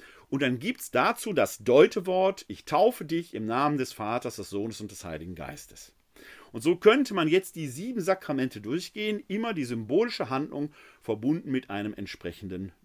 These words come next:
Deutewort. Jetzt taucht an dieser Stelle aber ein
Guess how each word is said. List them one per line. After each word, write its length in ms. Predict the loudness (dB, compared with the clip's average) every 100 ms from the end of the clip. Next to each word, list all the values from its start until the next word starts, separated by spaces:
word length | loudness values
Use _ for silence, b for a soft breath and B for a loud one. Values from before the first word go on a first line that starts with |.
| -10
Deutewort. 720 | -8 -6 -10 -18 -20 -20 -20 _ _ _ b b b b b
Jetzt 240 | -4 -2 4
taucht 260 | 6 6 0
an 140 | -2
dieser 240 | 0 0
Stelle 480 | 0 0 2 4 2 0 b b b -18 -16 -4
aber 480 | 2 4 6 4 2 -6 _ b b b b b b 2
ein 340 | 4 4 0